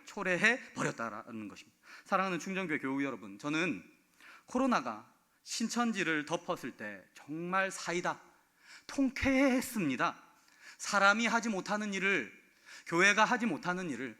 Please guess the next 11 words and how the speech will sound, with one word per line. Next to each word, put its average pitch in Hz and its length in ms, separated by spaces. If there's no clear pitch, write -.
목회자들이 233 1000
바르-, 170 220
교훈과 175 240
책망과 220 360
바르게 185 340
함으로 196 300
양육 226 220
못해서 233 560
신천지에 220 400
빠진 233 300
사람들을 160 520